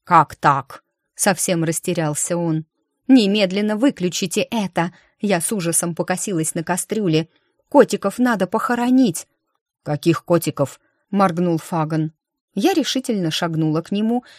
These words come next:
чтобы отобрать поварешку, но случайно наступила на хвост разлегшемуся под табуреткой брысю.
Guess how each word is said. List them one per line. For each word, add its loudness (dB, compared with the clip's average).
чтобы -2
отобрать -4
поварешку, -4
но 0
случайно -2
наступила 0
на 0
хвост -6
разлегшемуся -2
под -8
табуреткой -2
брысю. -6